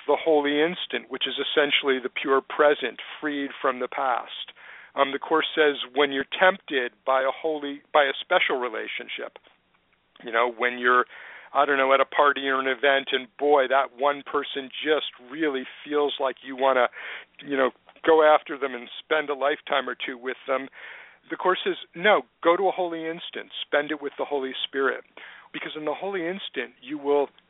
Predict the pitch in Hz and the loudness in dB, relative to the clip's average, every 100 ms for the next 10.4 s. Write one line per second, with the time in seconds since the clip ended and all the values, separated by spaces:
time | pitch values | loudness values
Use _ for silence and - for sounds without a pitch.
0 | _ 143 135 139 165 196 135 113 117 123 | _ 0 2 4 4 6 4 4 2 -2
1 | - - 143 156 147 123 117 - 123 120 | -4 -4 -2 0 0 -2 -4 -6 -6 4
2 | 135 143 120 113 123 123 175 175 - 113 | 6 6 2 2 2 4 2 0 -4 -2
3 | 113 110 113 110 113 110 139 170 131 - | -2 0 0 2 0 -2 2 4 2 0
4 | - - - - - - 156 147 185 202 | -10 -20 -20 -20 -14 0 2 4 2 2
5 | - 160 151 - _ _ _ _ - 208 | -14 -16 -18 -20 _ _ _ _ -10 -10
6 | - 143 160 139 - 139 139 135 127 160 | -8 -8 -4 -4 -4 -4 -4 -8 -6 -4
7 | 202 - 123 117 117 - - - 147 147 | -4 -6 -8 -8 -10 -14 -14 0 0 0
8 | 156 123 135 117 143 143 - 131 123 135 | -12 -14 -12 0 2 2 2 0 0 -2
9 | 127 120 139 165 139 127 _ - - - | -8 -4 0 2 0 -2 _ -20 -16 0
10 | 165 165 175 151 | 4 4 0 -2